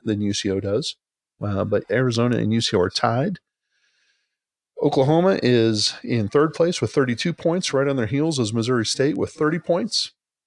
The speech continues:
Colorado has made a huge move, uh, two weeks ago. They're in fifth place with twenty-five points.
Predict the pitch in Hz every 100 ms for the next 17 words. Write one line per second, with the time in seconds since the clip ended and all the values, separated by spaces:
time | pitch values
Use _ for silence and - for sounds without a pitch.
0 | _ _ _ _ _ - 139 123 117 143
1 | 139 113 107 110 101 - - 120 131 127
2 | 120 98 - 165 123 120 127 165 185 -
3 | - 113 104 - 127 135 - 123 127 160
4 | 147 117 123 110 101 98 - 180 - 135
5 | - 107 - 120 113 127 156 165 123 143
6 | - -